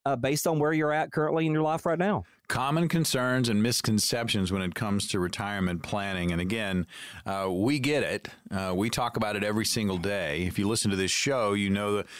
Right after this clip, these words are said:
Speaker 2: uh, for a fact, each week, uh, we get into these different types of conversations.
Speaker 1: Mm-hmm.
Speaker 2: So where do you start? Uh, and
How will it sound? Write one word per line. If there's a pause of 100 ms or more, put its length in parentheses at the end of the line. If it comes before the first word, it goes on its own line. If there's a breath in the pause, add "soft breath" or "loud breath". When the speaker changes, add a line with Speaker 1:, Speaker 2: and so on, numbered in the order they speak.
(160 loud breath)
Speaker 2:
uh,
for
a
fact,
each
week,
uh,
we
get
into
these
different
types
of
conversations.
Speaker 1:
Mm-hmm.
Speaker 2:
So
where
do
you
start? (440 loud breath)
Uh,
and